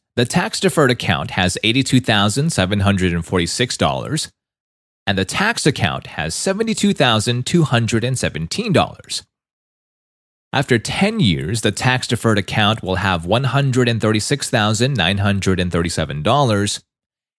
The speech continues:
and the taxed account one hundred and four thousand three hundred and five dollars.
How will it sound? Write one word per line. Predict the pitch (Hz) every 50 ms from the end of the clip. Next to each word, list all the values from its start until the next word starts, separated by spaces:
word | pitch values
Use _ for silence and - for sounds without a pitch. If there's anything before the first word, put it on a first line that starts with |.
| _ -
and | 165 180 196
the | 202
taxed | - - - 156 160 156 - -
account | 160 - - 143 135 131 135 131 107
one | 107 123 135 127
hundred | 110 - 139 139 123 127 117
and | 117 113 107
four | - - 175 170 156
thousand | - 135 117 110 110 113 107 110 104 98 -
three | 110 120 120
hundred | 107 95 92 85 80 80 87 90
and | 98 98 92
five | - 147 147 147 135 107
dollars. | 95 85 67 50 - - 50 - - - -